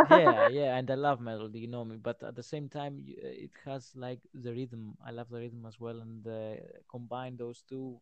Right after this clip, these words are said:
are making this feel something special, you know, like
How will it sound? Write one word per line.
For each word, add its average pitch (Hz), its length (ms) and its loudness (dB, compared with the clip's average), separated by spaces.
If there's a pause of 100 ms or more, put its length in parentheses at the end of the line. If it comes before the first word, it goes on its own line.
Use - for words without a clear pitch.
(100)
are - 320 -20
making 127 380 -14
this 123 240 -18 (400)
feel 131 160 -10
something 123 400 -14
special, - 420 -12 (220)
you 117 60 -20
know, 117 220 -18 (220)
like 120 120 -12